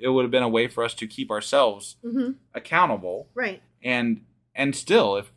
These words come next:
Speaker 1: somebody wanted to access it, we would want it available.
Speaker 2: Yeah.
Speaker 1: That's all.
Speaker 2: Yeah.
Speaker 1: So.
Speaker 2: Yeah.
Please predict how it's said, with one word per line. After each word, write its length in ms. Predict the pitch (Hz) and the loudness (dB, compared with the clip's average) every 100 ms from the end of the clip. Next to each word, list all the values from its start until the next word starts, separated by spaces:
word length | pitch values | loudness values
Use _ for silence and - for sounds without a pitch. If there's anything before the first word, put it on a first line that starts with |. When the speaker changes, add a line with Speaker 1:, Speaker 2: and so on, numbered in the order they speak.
| - | -8
Speaker 1:
somebody 340 | - 113 117 | 0 2 2
wanted 340 | 107 98 101 95 | 0 -2 -6 -4
to 60 | |
access 400 | 87 90 101 - | -4 -4 -8 -6
it, 100 | 165 | -6
we 80 | 120 | -4
would 180 | 110 101 | -4 -4
want 180 | 92 101 | -6 -8
it 100 | 131 | -6
available. 500 | 160 214 - - _ | -4 -4 -6 -12 _
Speaker 2:
Yeah. 80 | - | -6
Speaker 1:
That's 140 | 214 - | -2 0
all. 300 | 220 - _ - | 0 -2 _ -10
Speaker 2:
Yeah. 160 | 208 - _ _ | -10 -10 _ _
Speaker 1:
So. 360 | - - 76 - _ _ _ | -20 -16 -16 -18 _ _ _
Speaker 2:
Yeah. 200 | 240 190 | -12 -12